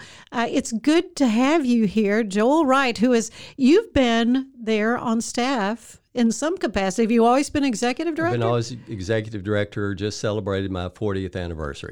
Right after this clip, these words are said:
Speaker 1: Incredible, incredible. And you're not the only one on staff that has served there for decades.
Speaker 2: We have, uh, we have quite a few people there. Our, uh, longest tenured employees, our head cook's been with us for forty-six years.
Speaker 1: <laughs> Oh, my goodness.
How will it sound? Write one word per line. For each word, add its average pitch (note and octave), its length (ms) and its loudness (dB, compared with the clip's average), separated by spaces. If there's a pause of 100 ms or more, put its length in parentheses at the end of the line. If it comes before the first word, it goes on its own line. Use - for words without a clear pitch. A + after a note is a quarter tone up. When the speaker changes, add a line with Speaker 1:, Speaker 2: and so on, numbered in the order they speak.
(100)
Speaker 1:
Incredible, D#4 840 0
incredible. C4 540 -2 (220)
And D#4 160 6
you're F#4+ 140 6
not A#4+ 220 2
the C4 140 2
only B3 220 2
one A#3+ 460 0
on G3+ 180 0
staff B3+ 640 -2
that G3+ 140 0
has G3+ 260 -2 (160)
served D#4 420 -2
there A3+ 140 2
for G#3 160 -4
decades. A3+ 920 -8 (260)
Speaker 2:
We C#3+ 140 -4
have, F#3+ 340 -6
uh, C#3+ 380 0
we C#3 160 -4
have D3 100 -6
quite C#3 220 -2
a C3+ 40 -4
few A#2+ 200 -6
people A#2+ 340 -4
there. F2+ 340 -4
Our, F#2 360 -6
uh, F#2+ 240 -6 (720)
longest A#2+ 500 -4
tenured A2+ 320 -2
employees, G2+ 600 -4
our F#2 180 -4
head G#2+ 240 -4
cook's - 300 -6
been F2+ 200 -6
with F2+ 140 -6
us F#2 140 -10
for E2+ 240 -10
forty-six F#2 720 -8
years. D#2 440 -10
Speaker 1:
<laughs> - 140 -14
Oh, E4+ 60 -12
my A#3 220 -2
goodness. G3+ 520 -8